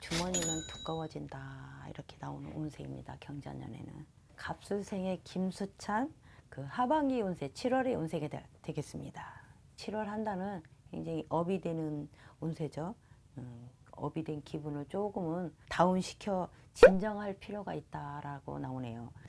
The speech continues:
상처를 받을 수 있는 운세니까 조금 마음을 조금 다운시켜 주세요. 칠월은.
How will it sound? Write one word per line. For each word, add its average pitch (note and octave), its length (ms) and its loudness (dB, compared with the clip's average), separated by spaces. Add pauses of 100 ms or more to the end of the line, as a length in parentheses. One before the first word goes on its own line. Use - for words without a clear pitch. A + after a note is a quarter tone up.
(120)
상처를 C4 760 2
받을 F3+ 260 2
수 F3 240 -2
있는 E3 380 2
운세니까 E3 640 -2
조금 D#3 320 -6
마음을 D3 440 -2
조금 - 360 -4
다운시켜 D#3 540 -8
주세요. D3+ 720 -6
칠월은. F3 640 -4